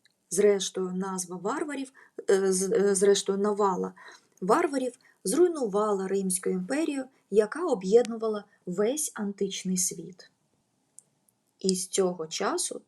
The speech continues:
для народів Європи і, відповідно, українських земель настав період, який історики назвали Середні віки. Саме за часів Середньовіччя, а тривало воно з п'ятого по п'ятнадцяте століття,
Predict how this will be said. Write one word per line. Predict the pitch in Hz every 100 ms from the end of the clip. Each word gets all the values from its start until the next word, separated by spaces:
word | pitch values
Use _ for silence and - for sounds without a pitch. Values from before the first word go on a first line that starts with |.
| -
для | 185 190
народів | 190 202 190 196
Європи | 190 185 220 349 208 185 -
і, | 208
відповідно, | 202 196 208 196 190 185
українських | 185 190 190 185 - 180
земель | 170 185 233 339 262
настав | 214 - 285 349 -
період, | 196 202 349 311 - - - -
який | 202 202 415
історики | 320 - 220 311 311 220
назвали | 190 180 190 214 254 247 _
Середні | - - 226 202 180 180 190
віки. | 202 202 - 170 - _ _ _ _ _ _
Саме | - 196 185 185
за | 180
часів | 185 185 196 196 - -
Середньовіччя, | - 214 208 190 233 240 208 185 - - - _ _ -
а | -
тривало | 185 196 190 190 185
воно | 180 185 180 - -
з | -
п'ятого | - 202 202 180 175 165 165 -
по | 202
п'ятнадцяте | 190 196 190 180 170 185 185
століття, | - 185 196 359 - 180